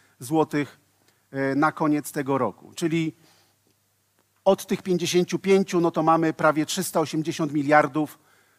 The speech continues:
dodatkowych wydatków i to ta była wielka planeta. Ale covid już dawno się skończył, a rząd co? Dalej leci. Zaplanował w strategii zarządzania długiem, że dalej poza kontrolą będzie się zadłużał, e,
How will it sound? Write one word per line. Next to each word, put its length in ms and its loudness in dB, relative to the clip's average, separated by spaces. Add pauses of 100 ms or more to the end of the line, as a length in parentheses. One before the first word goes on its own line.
(300)
dodatkowych 640 0
wydatków 460 2
i 40 -6
to 100 -8
ta 140 -2
była 220 2
wielka 320 -2
planeta. 540 -2 (360)
Ale 160 0
covid 360 2
już 380 -8
dawno 340 0
się 140 -8
skończył, 480 -2
a 60 0
rząd 260 -4
co? 280 -2
Dalej 340 0
leci. 440 -6 (400)
Zaplanował 840 4 (200)
w 60 -18
strategii 400 -2
zarządzania 480 0
długiem, 360 -2
że 100 -6
dalej 280 2
poza 240 -4
kontrolą 500 0
będzie 240 -4
się 160 -8
zadłużał, 540 0
e, 680 -20